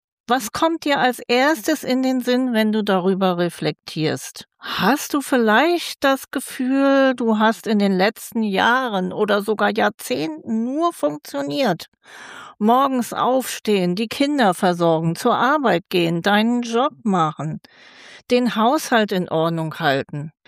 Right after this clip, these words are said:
Ja, am Wochenende hast du vielleicht gar keinen Sinn dafür, du hast auch gar keinen Platz für Gedanken,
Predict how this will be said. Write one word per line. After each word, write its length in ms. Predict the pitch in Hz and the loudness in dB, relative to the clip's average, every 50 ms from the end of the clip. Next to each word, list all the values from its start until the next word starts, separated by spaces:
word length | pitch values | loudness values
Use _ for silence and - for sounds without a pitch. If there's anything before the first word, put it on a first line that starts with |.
| - _ _ _ _ _ _ _ _ _ | -20 _ _ _ _ _ _ _ _ _
Ja, 380 | - 170 196 208 190 170 160 147 - | -6 0 2 2 4 2 0 -2 -2
am 220 | - 180 190 180 | 0 0 2 2
Wochenende 540 | 202 240 254 277 240 - - 226 226 226 208 | 2 2 2 -2 -6 -4 -4 -4 -2 -2 -2
hast 260 | 202 214 214 - - | -2 -2 -4 -4 -8
du 60 | 240 | -8
vielleicht 580 | 202 - 220 208 208 208 214 196 - - - - | -6 -4 -2 0 0 0 0 -2 -4 -10 -4 0
gar 240 | 247 233 226 233 233 | 2 2 2 2 0
keinen 760 | 226 208 - 226 208 202 208 214 214 214 214 214 214 202 214 _ - - - - - - _ _ _ | -2 -6 -2 0 2 2 4 2 2 0 -2 -2 -4 -4 -6 _ -20 -20 -20 -20 -20 -20 _ _ _
Sinn 460 | - 175 156 160 196 269 320 330 294 254 | -8 -6 -2 2 2 2 2 2 0 2
dafür, 680 | 220 208 214 208 - - - 233 226 226 226 220 220 202 | 2 2 2 2 0 -6 -4 -2 0 2 2 2 2 0
du 160 | 202 185 185 | 0 -2 0
hast 260 | 202 208 - - - | 0 -2 -2 -4 -6
auch 180 | - 190 - - | -6 -6 -4 0
gar 160 | 196 190 202 | 0 0 0
keinen 460 | - - 214 190 196 196 185 110 - _ - | 0 0 0 2 2 0 -2 -6 -10 _ -10
Platz 720 | - 208 202 196 208 220 247 269 - - - - - - - - | -4 -2 0 0 2 2 0 0 -2 -4 -8 -8 -8 -8 -10 -10
für 220 | - - 233 214 | -2 0 0 2
Gedanken, 720 | 208 214 190 - 202 208 226 247 240 - 214 220 220 214 | 0 -2 0 2 2 2 2 0 -2 0 0 2 2 2